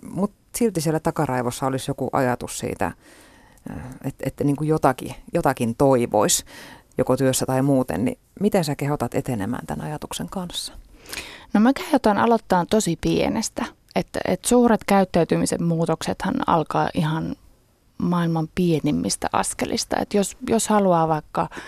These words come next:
Speaker 2: kohottaa kuntoa, niin, niin tekee vaikka viisi punnerusta joka päivä ja, ja sitten kun siitä on tullut tapa, niin, niin tekeekin vähän enemmän. Ja, ja samoin sit ehkä niinku työelämän suhteen, että, että,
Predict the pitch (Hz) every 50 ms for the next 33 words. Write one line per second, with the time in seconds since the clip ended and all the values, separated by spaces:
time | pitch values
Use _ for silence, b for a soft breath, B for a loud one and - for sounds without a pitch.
0 | B B B B B B B - - 156 151 156 147 - _ - - - - -
1 | - - 98 98 95 - - - - - - - - - - - - - 190 -
2 | - 180 - - - 175 180 175 - - - _ - - - - _ _ _ -
3 | 190 180 170 151 101 90 - - - - - - - - - - - - 214 -
4 | - - - - - - - - - - - - - - - - - - - -
5 | - _ _ _ _ 262 - - - - - 202 - - - - - 165 - 175
6 | 165 - - - - - - - - - - - _ - - - - - - -
7 | - - - - - - - - - - - - _ _ - - - - - -
8 | - - - - - - - 190 196 - - - - - - - 208 220 220 -
9 | - - B B B B B B - 196 190 - - - - 190 175 - 214 208
10 | 202 202 196 190 - 196 190 - 190 170 - - 196 190 185 180 - 185 - -
11 | - 208 196 190 180 170 - - - 165 160 160 160 160 165 170 170 - - 98
12 | 175 - - - - - - - - - - - 202 - B B B B B B
13 | B B B B - 170 - - - 170 - -